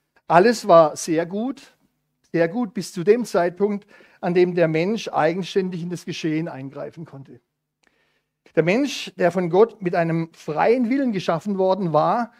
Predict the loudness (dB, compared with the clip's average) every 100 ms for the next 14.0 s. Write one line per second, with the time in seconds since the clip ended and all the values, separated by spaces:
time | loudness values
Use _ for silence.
0 | -20 _ -2 0 2 2 0 -6 -4 -2
1 | 0 -2 -4 -6 -8 -2 0 0 -2 -2
2 | -4 -6 -8 -8 -6 -6 -8 -6 -6 -4
3 | -4 -2 -4 -6 -4 -2 -2 0 -2 -4
4 | -14 -20 _ _ 0 0 0 -4 -4 -6
5 | 0 2 0 -2 -6 -4 -4 -4 -2 -2
6 | -4 -6 _ _ _ -6 -4 -6 -6 -10
7 | -10 -12 -16 -20 _ _ _ _ _ _
8 | _ _ _ _ 0 0 2 2 2 4
9 | 0 0 2 2 4 -2 -2 -2 2 2
10 | 2 0 -2 -20 _ _ 0 4 2 0
11 | -4 -2 -2 -2 0 0 0 -2 -2 -2
12 | -2 0 0 0 0 -4 -6 -4 -2 0
13 | -2 -4 -6 -8 -2 -2 0 0 0 -2